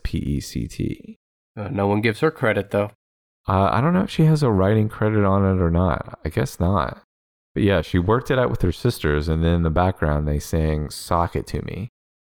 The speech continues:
Speaker 2: Well, think, let's break that down for a second, because "Sock It To Me" now, so common. You mentioned some examples, Austin Powers, whatever.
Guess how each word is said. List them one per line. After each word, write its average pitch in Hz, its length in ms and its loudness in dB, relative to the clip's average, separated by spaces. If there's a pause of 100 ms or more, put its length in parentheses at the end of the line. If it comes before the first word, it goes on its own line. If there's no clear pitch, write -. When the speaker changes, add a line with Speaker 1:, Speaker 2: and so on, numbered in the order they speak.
Speaker 2:
Well, 127 300 -2
think, - 280 -6
let's 156 280 -2
break 143 160 0
that 107 160 0
down 101 180 0
for 87 120 -6
a 82 40 -6
second, - 280 -14 (120)
because 104 520 -2 (300)
"Sock 196 300 0
It - 60 -8
To 139 120 2
Me" 107 120 4
now, 104 440 2 (440)
so - 220 -2
common. 156 480 -2
You 92 120 -6
mentioned 98 360 -2
some 110 140 2
examples, 117 440 0
Austin 90 300 -4
Powers, 117 300 0
whatever. 104 380 -2